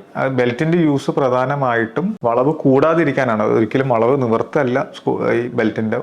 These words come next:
ഉപയോഗം. വളവ് കൂടാതിരിക്കാൻ വേണ്ടിയിട്ടാണ് നമ്മൾ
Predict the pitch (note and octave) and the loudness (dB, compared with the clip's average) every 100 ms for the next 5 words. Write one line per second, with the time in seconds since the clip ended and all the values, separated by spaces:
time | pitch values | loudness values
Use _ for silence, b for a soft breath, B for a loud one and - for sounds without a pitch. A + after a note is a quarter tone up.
0 | - C3+ A2+ G#2 A2+ - - D#3+ - - | -8 -2 2 2 0 -4 -14 -20 -20 -8
1 | C3+ B2 C#3+ D#3+ C3+ C3 D3+ D3+ B2 D#3+ | -2 0 0 0 2 2 2 0 -2 -2
2 | D#3 C3+ A#2+ A#2+ G#2+ A#2 G#2+ A2 | 0 -2 -2 -2 -2 -2 -2 -2